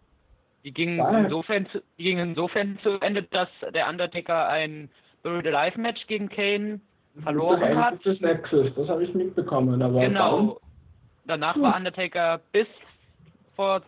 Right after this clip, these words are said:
Speaker 1: zwei Wochen weg vom Fenster, oder bis vor drei Wochen, eins von beiden auf jeden Fall.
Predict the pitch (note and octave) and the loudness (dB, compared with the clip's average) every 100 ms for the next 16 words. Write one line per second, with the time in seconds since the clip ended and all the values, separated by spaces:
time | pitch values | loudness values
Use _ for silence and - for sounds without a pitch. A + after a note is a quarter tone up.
0 | - F3 F#3 F#3+ G3 F#3 E3 G3 - A3+ | -6 -2 0 -2 -6 -8 -6 -4 -4 -6
1 | - A#3 A#3 A#3 A3 A3 E3+ D#3+ - - | -4 -4 -4 -2 -4 -4 -10 -12 -16 -8
2 | D#3 F3 F#3+ G3 G3 - - E3 F3+ D3 | -6 -6 -8 -12 -12 -14 -10 -10 -8 -8
3 | C#3+ D#3+ D#3+ F3 E3+ - F3 | -6 -6 -8 -10 -10 -10 -10